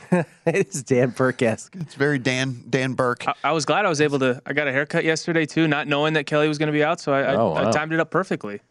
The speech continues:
Speaker 1: What was Kelly's, what, what did he say? What was wrong with him? He texted me today. He's like, "Hey," in
Speaker 2: Oh, he
Speaker 1: case you
Speaker 2: said he
Speaker 1: didn't
Speaker 2: got
Speaker 1: see it.
Speaker 2: tummy ache. Uh, t-, tum-, tummy ache.
Speaker 3: I, I didn't, I, I wasn't on the email. I got a call from Brian
Speaker 2: Yeah.
Speaker 3: Rogers.
Speaker 1: Yeah.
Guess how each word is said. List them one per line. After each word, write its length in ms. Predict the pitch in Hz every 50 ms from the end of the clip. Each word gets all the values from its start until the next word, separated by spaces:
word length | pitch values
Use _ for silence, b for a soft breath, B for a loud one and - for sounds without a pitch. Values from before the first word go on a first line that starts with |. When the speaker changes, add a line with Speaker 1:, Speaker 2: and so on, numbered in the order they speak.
| _ _ _
Speaker 1:
What 100 | - 196
was 100 | 285 277
Kelly's, 380 | - - 262 - 240 233 220 196
what, 140 | 190 - -
what 140 | 190 185 190
did 60 | 202 208
he 60 | 190
say? 140 | - 220 214
What 140 | 196 190
was 160 | - 175 180 180
wrong 160 | 185 190 190
with 80 | 190
him? 60 | 180 175
He 80 | 165
texted 260 | - - 175 160 -
me 100 | 120 101
today. 220 | 85 71 78 82 85
He's 100 | 90 98
like, 160 | 95 87 -
"Hey," 220 | - 110 92 76 71
in 20 | 67
Speaker 2:
Oh, 60 | 123 131
he 60 | 185
Speaker 1:
case 80 | - -
you 80 | 180
Speaker 2:
said 0 |
he 60 | - -
Speaker 1:
didn't 20 |
Speaker 2:
got 80 | 131 -
Speaker 1:
see 60 | 190
it. 100 | 175 160
Speaker 2:
tummy 200 | 180 165 143 120 117
ache. 160 | 117 - 151
Uh, 180 | 147 110 107
t-, 200 | - - 302 - -
tum-, 180 | - 233 185
tummy 260 | - - 208 160 180 190
ache. 100 | 180 -
Speaker 3:
I, 280 | 139 147 165 123 165 185
I 20 | 208
didn't, 240 | 226 214 190 - -
I, 140 | 170 185
I 120 | 196 - 190
wasn't 300 | 208 214 196 185 196 185
on 120 | 175 160
the 220 | 147 147 147 147 147
email. 200 | 143 131 117 110
I 160 | 110 117 131
got 140 | 135 147 139
a 60 | 127
call 280 | - - 143 131 127 117
from 300 | - - 127 117 113 110
Brian 280 | 113 127 123 123 117
Speaker 2:
Yeah. 60 | 113 113
Speaker 3:
Rogers. 540 | 113 113 107 101 104 104 104 - - - _
Speaker 1:
Yeah. 120 | 82 78